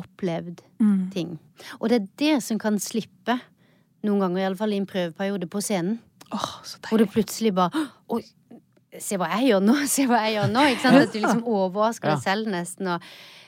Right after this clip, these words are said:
Speaker 1: eh, og spesielt da, ikke sant, når man prøver f-, før en forestilling er ferdig, så byr du på masse greier som kommer ut. Det er, jeg lurer på om det nesten er det eneste stedet
Speaker 3: At du
Speaker 1: som
Speaker 3: kan
Speaker 1: jeg
Speaker 3: slippe deg
Speaker 1: opplever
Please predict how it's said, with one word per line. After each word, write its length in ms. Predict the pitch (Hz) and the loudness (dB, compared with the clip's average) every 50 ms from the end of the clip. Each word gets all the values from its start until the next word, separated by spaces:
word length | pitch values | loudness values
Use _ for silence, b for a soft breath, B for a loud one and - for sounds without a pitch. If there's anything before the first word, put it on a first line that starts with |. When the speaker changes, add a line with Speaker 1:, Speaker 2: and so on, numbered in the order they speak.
| B B | B B
Speaker 1:
eh, 200 | 190 180 180 180 - | -4 -2 -2 0 -2
og 80 | 226 202 | -2 -2
spesielt 460 | - 240 226 - - 226 226 233 220 | -2 -2 -2 0 2 2 2 2 2
da, 80 | - 202 | 0 0
ikke 80 | 185 190 180 | 0 0 -2
sant, 60 | 165 | 0
når 80 | 185 185 | 0 0
man 140 | 185 190 | 0 -2
prøver 600 | 180 - - - 202 180 165 160 156 156 160 175 175 | -4 -6 -6 -4 -4 -2 -2 -2 -4 -4 -4 -6 -8
f-, 340 | 180 - - - - - - _ _ _ - | -8 -12 -20 -20 -20 -20 -20 _ _ _ -6
før 260 | 196 180 180 180 180 | -4 -2 -2 -4 -4
en 120 | 175 170 160 | -6 -6 -6
forestilling 520 | - 170 156 160 - - 170 156 160 165 | -6 -8 -10 -10 -10 -10 -8 -6 -6 -6
er 40 | 175 | -6
ferdig, 460 | 175 - 214 190 165 160 160 180 214 | -6 -2 -2 -2 -2 -2 -4 -4 -2
så 160 | 202 214 185 - _ _ _ _ - 165 _ _ _ 220 | -2 -2 -2 -4 _ _ _ _ -20 -20 _ _ _ -12
byr 340 | 185 170 185 196 214 196 180 | -8 -2 0 2 2 2 0
du 80 | 180 160 | -2 -4
på 120 | - 190 185 | -4 -4 -2
masse 280 | 185 175 165 - 190 170 | -2 -4 -4 -6 -8 -8
greier 240 | 180 165 165 170 | -6 -6 -6 -6
som 120 | 170 190 175 | -6 -6 -6
kommer 320 | - 175 170 170 165 175 170 | -4 -4 -6 -4 -4 -6 -6
ut. 100 | 165 _ _ b b b b b b b b b b b | -8 _ _ b b b b b b b b b b b
Det 80 | _ - - | _ -20 -18
er, 120 | - - - - - | -18 -18 -16 -10 -6
jeg 80 | 185 175 | -4 -4
lurer 100 | 170 170 | -4 -4
på 80 | 165 - | -2 0
om 60 | 185 | 0
det 100 | 160 160 | 2 2
nesten 720 | 165 175 185 208 214 202 170 - - - - - - 190 | 4 4 4 4 2 0 -2 -4 -8 -8 -8 -6 -6 -6
er 140 | 156 147 165 | -6 -4 -6
det 120 | 170 - | -8 -8
eneste 360 | 165 165 165 175 170 - - 180 | -10 -10 -10 -10 -10 -10 -12 -12
stedet 420 | - - 165 175 180 180 165 156 | -8 -6 -6 -6 -4 -6 -6 -8
Speaker 3:
At 640 | 151 _ _ _ _ _ _ _ _ _ _ _ - | -8 _ _ _ _ _ _ _ _ _ _ _ -6
du 60 | 131 | -2
Speaker 1:
som 120 | - 190 | 0 2
Speaker 3:
kan 100 | 175 - | 2 2
Speaker 1:
jeg 120 | 165 180 - | 2 2 2
Speaker 3:
slippe 300 | - 185 170 - - - | 2 0 -2 -2 -4 0
deg 20 | |
Speaker 1:
opplever 200 | 190 170 165 165 | 0 2 2 2